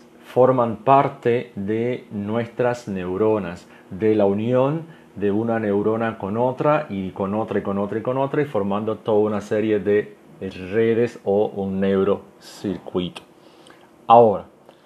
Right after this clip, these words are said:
¿para qué cambiar? El objetivo fundamental del cambio es sencillamente para poder, ¿sí?, adaptarnos a una nueva circunstancia, a un nuevo mundo exterior,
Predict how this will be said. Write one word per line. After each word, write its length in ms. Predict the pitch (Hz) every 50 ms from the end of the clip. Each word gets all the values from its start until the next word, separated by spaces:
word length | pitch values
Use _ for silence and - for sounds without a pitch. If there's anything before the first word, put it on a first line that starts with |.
| - - - - - - - - - - - - -
¿para 280 | 143 135 127 127 127 -
qué 160 | 156 160 156
cambiar? 520 | 170 165 147 131 101 98 98 95 - - - - _ _ _ _ _ _ _ _ _ _ _ - - - - - - - - - - -
El 140 | 110 113 117
objetivo 460 | - - - 123 - 180 190 196 185
fundamental 680 | - - 135 120 113 107 104 104 104 98 127 131 139 131
del 240 | 139 120 101 98 -
cambio 540 | - 107 92 90 90 92 101 117 135 147 139 - - -
es 180 | 107 110 107
sencillamente 1000 | - - - - 107 98 98 101 - 117 123 131 131 123 117 113 110 98 117 110 104
para 420 | - - 107 101 101 101 98 - - - - - -
poder, 800 | 113 120 117 117 120 98 113 120 135 156 156 160 170 175 170 156 - - - - - - - - -
¿sí?, 400 | - - - 127 127 139 143 139 - - - - - - - - - - - - - - - - - - - -
adaptarnos 1300 | - 131 123 110 123 117 - - - - - - 160 160 170 175 175 175 180 185 190 185 - - - - -
a 120 | - 107 104
una 340 | 110 123 127 127 127 123
nueva 360 | 120 117 120 123 127 123 120 117
circunstancia, 1000 | - - 104 95 - - 104 98 - - - 151 147 151 156 151 - 156 113
a 40 | 98
un 140 | 101 104 104
nuevo 220 | 107 110 110 107
mundo 360 | 104 107 110 110 110 107 113
exterior, 600 | 113 - - - - 131 131 147 160 160 170 175